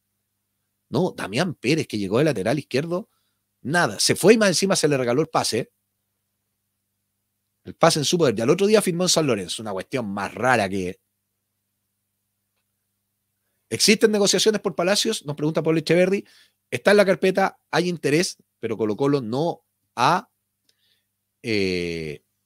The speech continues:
presentado una oferta formal por el futbolista.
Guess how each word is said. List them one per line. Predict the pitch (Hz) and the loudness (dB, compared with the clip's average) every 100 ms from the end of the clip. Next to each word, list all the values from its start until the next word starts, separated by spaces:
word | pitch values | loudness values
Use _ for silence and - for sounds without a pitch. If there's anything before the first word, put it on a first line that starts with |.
| _ _ _ _ _ _ - - | _ _ _ _ _ _ -20 -14
presentado | 110 101 104 113 | -10 -8 -4 -2
una | 113 | -2
oferta | 98 120 - | -4 -4 -4
formal | 110 104 95 104 | -4 -4 -4 -6
por | 104 87 | -6 -10
el | |
futbolista. | - 87 76 - _ | -10 -14 -16 -20 _